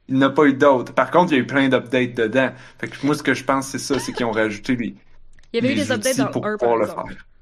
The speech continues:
Speaker 2: Les
Speaker 1: Il y en a
Speaker 2: deux.
Speaker 1: eu un peu,
Speaker 2: Ouais, il y a eu des expansions.
Speaker 1: mais j'imagine qu'ils se sont rendus compte, ils ont fait comme, « OK, c'est le mieux qu'on peut faire avec les
Speaker 2: Mm.
Speaker 1: outils qu'on a. »
Speaker 2: Peut-être.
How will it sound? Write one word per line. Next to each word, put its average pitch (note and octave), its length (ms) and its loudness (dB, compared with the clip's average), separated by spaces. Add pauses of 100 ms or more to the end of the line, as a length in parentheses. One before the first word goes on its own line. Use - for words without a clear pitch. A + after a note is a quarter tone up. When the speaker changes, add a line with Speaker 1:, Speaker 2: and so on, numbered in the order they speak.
(140)
Speaker 2:
Les - 80 -6
Speaker 1:
Il C#3 40 2
y C3+ 40 4
en C#3 60 2
a - 40 0
Speaker 2:
deux. D#3 60 4
Speaker 1:
eu F3 100 6
un D3+ 180 6
peu, F3 360 6
Speaker 2:
Ouais, D#3+ 80 -2
il - 20 -8
y G3+ 40 -6
a G3 60 -8
eu G3+ 40 -8
des G3 240 -10
expansions. D#3 340 -6
Speaker 1:
mais C3 220 4 (280)
j'imagine C3+ 500 0
qu'ils B2+ 300 0
se C3 120 -6
sont B2+ 200 0
rendus B2 260 0
compte, C3 220 2
ils C3 60 0
ont A#2 40 -2
fait B2 200 0
comme, « B2 160 -2
OK, D3 180 0 (120)
c'est C#3 180 -2
le C3+ 60 0
mieux E3+ 240 4
qu'on F#3 200 4
peut E3 120 2
faire E3+ 240 4
avec C#3+ 200 0
les C3 240 -2
Speaker 2:
Mm. - 40 -8
Speaker 1:
outils - 200 -8
qu'on B2 300 0
a. » C3+ 240 2 (160)
Speaker 2:
Peut-être. G#3 300 -16